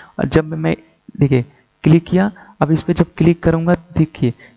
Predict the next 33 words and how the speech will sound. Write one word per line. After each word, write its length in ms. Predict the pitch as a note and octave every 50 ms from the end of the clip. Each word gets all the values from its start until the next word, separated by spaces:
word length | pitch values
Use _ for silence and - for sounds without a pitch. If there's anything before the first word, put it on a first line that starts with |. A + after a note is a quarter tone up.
| - - -
ये 100 | E3 D#3+
बड़ा 240 | D3 D3+ D3 D3 C#3+
हो 160 | C3+ B2+ A#2+
गया, 220 | A2+ A2+ A2+ A2 A2 A2 - - - _ _ _ -
ठीक 120 | E3 E3+ D#3+
है। 240 | B2+ C3 D#3+ D3+
जितना 360 | B2 D#3 E3 - - - F#3+ F#3+
मैं 140 | F#3+ F#3+ F#3
click 300 | - - E3 F3 E3+ -
करूँगा 320 | - E3 E3 E3 E3+ F3+ G3
ये 200 | - - - D3+
बड़ा 260 | C#3 C3+ C3 C3 C3+
हो 100 | C3+ C3+ B2+
जाएगा। 340 | D3+ C#3+ C#3+ C#3+ E3+ F#3 F#3 - - - - - _ -
left 360 | D3 D3+ E3+ E3+ E3+ - - -
click, 300 | C#3 A#2+ A2+ A2+ - - - - _ _
right 280 | - C3+ D3 D3+ E3+ -
click 240 | - F3+ F3 F#3 -
करेंगे 320 | - E3+ F3 F3 F3 F#3 F3+
छोटा 360 | - - - C#3+ - - E3+
होगा, 260 | D#3+ D#3+ E3+ E3 F#3
left 420 | F#3 F3 D#3 D3+ D#3+ D#3+ - - -
click 240 | E3 D#3+ E3 D#3+ -
करेंगे 320 | D#3+ D#3 D#3 D#3 D#3 E3
तो 120 | D#3+ F#3+ E3
बड़ा 260 | C#3+ C#3+ B2+ A#2 A#2
होगा। 320 | A#2 A#2 A2+ A2 - A#2+ C3+ - - - - - _ -
देखिए 220 | A#2+ - - A2+ - - - - _ _ -
right 300 | - C3 C#3+ D#3 D3+ - -
click 300 | E3 F3 F#3 F3 - - -
छोटा, 540 | - - C#3 C#3 - - - F#3+ A3 C4+ D4 - - - - _ _ -
left 240 | C#3 D3 D#3 - -
click 360 | - E3+ F3 G#3 G#3+ - -